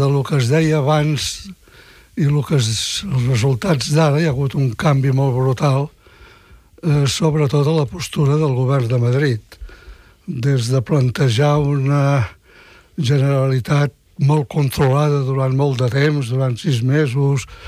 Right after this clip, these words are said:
des de menjar-se les escoles, des de, eh, etcètera, etcètera, etcètera, hem passat a una cosa <clears throat> superràpida, no? De dir,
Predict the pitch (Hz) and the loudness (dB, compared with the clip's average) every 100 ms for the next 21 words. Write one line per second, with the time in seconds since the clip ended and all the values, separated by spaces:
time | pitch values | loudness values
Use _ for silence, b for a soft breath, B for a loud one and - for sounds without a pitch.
0 | B B B - - 135 120 139 135 135 | B B B -10 -2 0 2 2 2 0
1 | 120 151 123 143 139 131 139 - - 143 | 0 0 0 0 0 0 0 -2 -2 0
2 | 151 139 139 131 131 131 123 131 135 135 | 0 0 -2 -4 -2 -2 -2 0 0 2
3 | 131 B B B B B B B B 190 | 0 B B B B B B B B 0
4 | 143 135 131 127 123 123 110 143 135 147 | 2 2 2 0 0 -2 0 0 0 -2
5 | 117 135 131 143 120 135 151 - 131 123 | -2 -2 0 -2 0 2 2 2 0 2
6 | 139 - 151 135 165 139 139 143 127 151 | 0 2 2 0 0 0 2 0 0 0
7 | 131 139 135 113 B B B B B - | 0 0 -2 -4 B B B B B -2
8 | 302 214 143 190 139 165 123 160 160 156 | 2 2 0 -2 0 -2 0 0 0 -2
9 | 123 127 123 190 - B B B B B | -2 0 0 -2 -6 B B B B B
10 | B B - 170 127 127 139 131 | B B -8 -2 0 0 0 -2